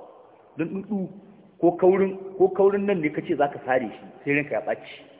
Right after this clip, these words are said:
Za su gaya maka kaza na tsagewa, kaza bai tsaga, kaza da kaza.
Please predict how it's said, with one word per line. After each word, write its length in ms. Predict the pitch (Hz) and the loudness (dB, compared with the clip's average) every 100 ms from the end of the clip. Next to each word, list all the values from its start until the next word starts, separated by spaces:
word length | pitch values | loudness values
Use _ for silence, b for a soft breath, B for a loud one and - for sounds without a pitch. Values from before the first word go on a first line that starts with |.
| - _ _ _ _ _ _ _ _ _ _ _ _ _ _ _ - | -20 _ _ _ _ _ _ _ _ _ _ _ _ _ _ _ -6
Za 100 | 139 | -6
su 180 | - 113 | -6 -6
gaya 140 | 127 | -4
maka 140 | 120 117 | -4 -8
kaza 260 | 113 101 123 | -10 -8 -6
na 140 | 107 | -8
tsagewa, 400 | - 117 107 110 | -8 -10 -6 -8
kaza 200 | 110 98 | -8 -10
bai 140 | 107 120 | -8 -8
tsaga, 380 | - 90 104 113 | -8 -8 -8 -8
kaza 280 | 104 101 | -10 -10
da 80 | 104 | -10
kaza. 260 | 101 90 | -10 -8